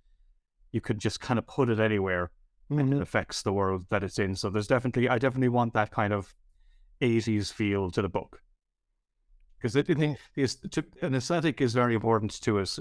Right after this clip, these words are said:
Speaker 1: to a book, I think. Like, it's not just a story. So many things are important to making a book feel like it's got an identity and a, and a, and an approach, and I think we're, we're hitting the marks.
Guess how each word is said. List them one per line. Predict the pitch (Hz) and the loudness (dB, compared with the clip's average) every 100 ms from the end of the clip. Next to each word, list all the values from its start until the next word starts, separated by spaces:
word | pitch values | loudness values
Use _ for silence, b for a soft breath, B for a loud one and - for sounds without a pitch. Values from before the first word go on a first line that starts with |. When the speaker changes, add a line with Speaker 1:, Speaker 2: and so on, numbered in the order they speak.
| 156 | -6
Speaker 1:
to | 120 | -2
a | |
book, | 104 104 | 0 0
I | 98 | 0
think. | 90 95 92 | -4 -6 -8
Like, | 95 - | -10 -8
it's | 69 - | -10 -4
not | 120 - | -2 -2
just | - - | -4 -8
a | |
story. | - 104 98 98 - - _ _ - _ - - - - - _ _ _ _ _ - | -2 2 2 0 -4 -16 _ _ -20 _ -20 -20 -20 -20 -20 _ _ _ _ _ -12
So | - 139 123 | 0 2 4
many | 123 117 110 | 4 4 2
things | - 123 110 107 95 - - _ _ _ _ _ _ _ _ _ _ _ | 0 0 0 0 -4 -10 -14 _ _ _ _ _ _ _ _ _ _ _
are | 131 | -2
important | 113 - 117 107 104 - | -2 2 4 4 0 -4
to | - 113 104 95 95 - | -2 2 2 2 -4 -10
making | - 113 107 107 | -4 -2 0 2
a | 98 | 0
book | - 107 - | 2 2 0
feel | - - 107 101 98 | -6 0 2 4 2
like | 98 87 | 0 -2
it's | 98 - - | -6 -6 -8
got | - 117 104 | 0 2 2
an | 98 | 0
identity | 95 107 110 123 123 | 0 0 0 2 2
and | 113 | 2
a, | 101 - | 0 -2
and | 104 104 | -2 -2
a, | 123 | -2
and | - 101 | -2 -4
an | 98 | -4
approach, | - 110 120 120 - - | -2 2 2 2 -6 -4
and | 107 98 - - _ | -2 -2 -4 -12 _
I | 127 | -4
think | - 98 | -2 0
we're, | 104 98 | 0 0
we're | 95 98 | 0 0
hitting | 107 98 | 0 0
the | 92 | -2
marks. | 92 90 - - | -4 -6 -12 -20